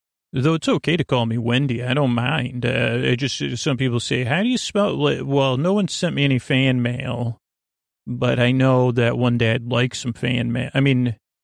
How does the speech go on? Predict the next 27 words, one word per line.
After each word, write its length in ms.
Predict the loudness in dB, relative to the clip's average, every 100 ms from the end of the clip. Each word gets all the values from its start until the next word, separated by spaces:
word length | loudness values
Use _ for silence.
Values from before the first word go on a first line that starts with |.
| -6
I 80 | -2
don't 100 | 2
have 220 | 2 2
a, 120 | 0 0
anywhere 340 | 2 4 2
to 80 | 2
send 380 | -2 0 2 2
it 120 | 0
because 280 | 0 0 -2
Scooter 320 | 2 2 4
would 160 | 4 4
have 240 | 2 0
to 100 | -2
go 180 | 0 -2
get 300 | 2 2 4
me 160 | 2
back 420 | 2 2 2 2 2
out 200 | 2 2
of 60 |
the 60 | 0
Star 380 | 0 2 4 4
Wars 260 | 2 0
universe. 920 | 2 4 2 2 -2 -2 -2 -4 -6
Long 560 | -4 -4 0 2 2 0
t-, 160 | -4 -6
Scooter 280 | 0 0
says, 440 | 2 0 -2 -4